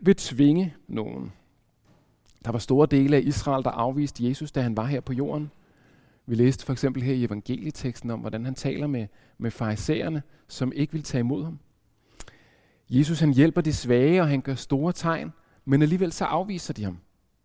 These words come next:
Og på en måde, så er det jo ikke anderledes end, end deres forfædre, fortæller Jesus dem. Prøv at tænke tilbage på ørkenvandringen, hvor, hvor folket igen og igen brokkede sig.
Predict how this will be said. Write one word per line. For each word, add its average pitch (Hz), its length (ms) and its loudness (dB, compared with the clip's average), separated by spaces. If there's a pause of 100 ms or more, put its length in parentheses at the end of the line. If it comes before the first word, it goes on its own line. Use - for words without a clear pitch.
(1040)
Og - 140 -4
på 156 120 0
en 151 80 4
måde, 175 300 4 (320)
så - 160 -2
er 156 40 4
det 160 100 2
jo 151 100 6
ikke 143 160 4
anderledes 139 580 2 (100)
end, 117 320 0
end 127 140 -2
deres 113 260 -2
forfædre, 104 640 -6 (220)
fortæller - 400 -8
Jesus 101 340 -12
dem. 98 200 -12 (640)
Prøv 165 120 2
at 165 60 2
tænke 143 220 2
tilbage 127 340 4
på - 280 0
ørkenvandringen, 117 920 2
hvor, 101 280 -4
hvor 107 100 -8
folket 139 500 0
igen 120 300 0
og 147 60 2
igen 127 260 -2
brokkede 120 380 -2
sig. 120 200 -8